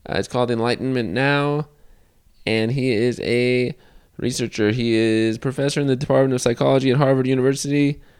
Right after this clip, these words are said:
and works on language and cognition.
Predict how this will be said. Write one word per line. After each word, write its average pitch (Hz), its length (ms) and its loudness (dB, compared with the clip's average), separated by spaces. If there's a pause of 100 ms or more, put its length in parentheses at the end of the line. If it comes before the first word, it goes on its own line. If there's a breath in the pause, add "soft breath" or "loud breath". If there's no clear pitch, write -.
(120)
and 101 120 -2
works 123 240 2
on 123 120 -2
language 120 420 0
and 113 340 -4
cognition. 117 720 -4